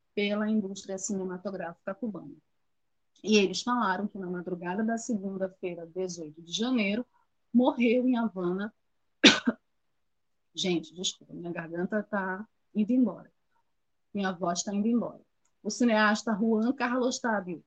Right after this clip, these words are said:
figura importante da cinematografia nacional,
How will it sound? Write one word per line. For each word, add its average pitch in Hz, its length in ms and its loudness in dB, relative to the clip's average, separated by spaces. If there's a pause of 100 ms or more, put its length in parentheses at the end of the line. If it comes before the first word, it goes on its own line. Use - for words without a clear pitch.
figura 208 460 0 (120)
importante 233 960 2
da 214 160 0
cinematografia 196 1200 -2
nacional, 175 800 -4